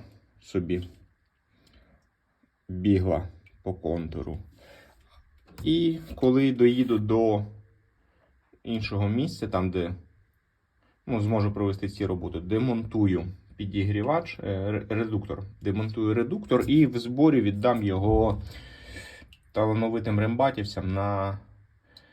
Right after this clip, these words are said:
відновлення і технічне обслуговування. До речі, у нас, власне, над носом перехід на зиму.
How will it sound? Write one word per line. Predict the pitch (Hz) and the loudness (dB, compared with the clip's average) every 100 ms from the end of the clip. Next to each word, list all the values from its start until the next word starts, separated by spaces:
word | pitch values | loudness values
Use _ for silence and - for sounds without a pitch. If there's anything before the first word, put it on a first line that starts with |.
| _ _ 95 | _ _ -4
відновлення | 101 104 131 123 107 95 90 | -2 0 2 2 2 0 0
і | 92 | -4
технічне | - 95 - 110 107 101 | -4 -8 -6 -10 -6 -8
обслуговування. | - 101 - 95 90 87 80 78 76 90 | -6 -10 -8 -6 -2 -2 -2 -4 -6 -6
До | 120 | -4
речі, | 135 131 | -4 -4
у | 110 | -4
нас, | 107 104 | -4 -6
власне, | - 95 - 90 | -4 -4 -4 -6
над | 92 98 101 | -2 -2 0
носом | 104 101 95 | -2 -2 -6
перехід | 92 101 95 - 104 | -2 -2 -2 -4 -4
на | 101 101 | 0 0
зиму. | 101 135 175 175 190 | 4 4 4 0 -4